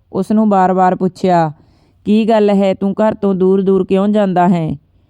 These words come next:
ਸੁਖਵੀਰ ਦੇ ਹੱਥ ਵਿੱਚ ਇੱਕ ਸੋਨੇ ਦੀ ਅੰਗੂਠੀ ਸੀ, ਜੋ ਮੇਰੇ ਮਾਪਿਆਂ ਨੇ ਉਸ ਨੂੰ ਵਿਆਹ ਵੇਲੇ ਪਹਿਨਾਈ ਸੀ। ਮੇਰੇ ਸਹੁਰਾ ਸਾਹਿਬ ਦੀ ਅਚਾਨਕ ਉਸ ਦੀ ਉਂਗਲ 'ਤੇ ਨਿਗਾਹ ਪੈ ਗਈ।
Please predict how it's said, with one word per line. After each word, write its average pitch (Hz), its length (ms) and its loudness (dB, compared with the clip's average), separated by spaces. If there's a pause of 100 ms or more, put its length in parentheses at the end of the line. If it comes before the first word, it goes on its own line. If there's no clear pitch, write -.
(420)
ਸੁਖਵੀਰ 196 560 0
ਦੇ 196 180 2
ਹੱਥ 214 280 -2
ਵਿੱਚ 190 300 -2
ਇੱਕ 202 220 -6
ਸੋਨੇ 190 400 0
ਦੀ 190 180 2
ਅੰਗੂਠੀ 185 440 0
ਸੀ, 185 400 -2 (300)
ਜੋ 196 220 2
ਮੇਰੇ 196 200 2
ਮਾਪਿਆਂ 185 460 0
ਨੇ 185 100 -2
ਉਸ 185 180 -4
ਨੂੰ 208 160 0
ਵਿਆਹ 196 220 0
ਵੇਲੇ 214 220 -2
ਪਹਿਨਾਈ 190 480 0
ਸੀ। 160 320 -2 (680)
ਮੇਰੇ 196 280 2
ਸਹੁਰਾ 196 340 0
ਸਾਹਿਬ 190 280 0
ਦੀ 214 180 0
ਅਚਾਨਕ 190 680 -2 (500)
ਉਸ 202 160 -2 (100)
ਦੀ 226 140 2
ਉਂਗਲ 202 300 0
'ਤੇ 202 160 0
ਨਿਗਾਹ 196 300 0
ਪੈ 190 240 0
ਗਈ। 170 340 0